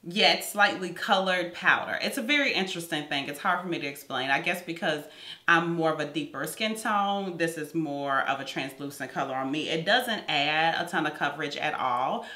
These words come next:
Um, so it is translucent in that sense, but it does blend out well. It sets my under eye well.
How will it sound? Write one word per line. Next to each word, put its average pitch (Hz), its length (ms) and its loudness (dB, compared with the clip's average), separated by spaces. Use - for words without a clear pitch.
Um, 147 220 2
so 170 200 -2
it 160 120 0
is 151 240 -2
translucent 147 540 -6
in 139 180 -6
that 220 240 2
sense, 214 320 -2
but 165 680 4
it 185 100 0
does 190 220 4
blend 185 340 0
out 170 300 4
well. 160 540 2
It 160 180 -2
sets 160 280 -2
my 165 140 0
under 147 240 0
eye 139 340 4
well. 135 520 -2